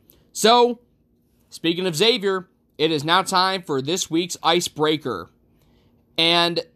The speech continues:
what I'm gonna talk about, I know I should have covered this, like, two weeks ago when it happened.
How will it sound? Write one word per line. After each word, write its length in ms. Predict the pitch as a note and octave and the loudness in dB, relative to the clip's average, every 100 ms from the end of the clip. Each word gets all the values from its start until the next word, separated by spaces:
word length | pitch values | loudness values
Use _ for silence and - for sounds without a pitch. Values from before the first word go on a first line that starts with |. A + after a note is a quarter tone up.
| _ _ _ | _ _ _
what 120 | D3+ | 0
I'm 140 | F3 F#3 | 0 0
gonna 160 | F#3 | -4
talk 260 | F3 G#3+ A3+ | 2 2 2
about, 500 | F3 E3 D#3+ D#3+ - _ _ _ _ _ _ _ _ _ _ - | 2 4 4 0 -6 _ _ _ _ _ _ _ _ _ _ -6
I 80 | D3+ | -4
know 380 | D3+ F3 C4+ | -2 2 4
I 80 | C4+ | 4
should 200 | A3 A#3 | 2 0
have 80 | G#3 | -2
covered 300 | G3+ F3 E3 | -2 -4 -2
this, 180 | D3 C#3 | -4 -4
like, 220 | C#3+ - | -6 -6
two 160 | - G3+ | -6 -4
weeks 320 | E3 D3 - | -4 -4 -6
ago 240 | B2+ A#2 | -4 -4
when 180 | A2+ B2+ | -4 -6
it 80 | A#2 | -6
happened. 500 | C3 A#2+ - F#2 | -4 -4 -4 -10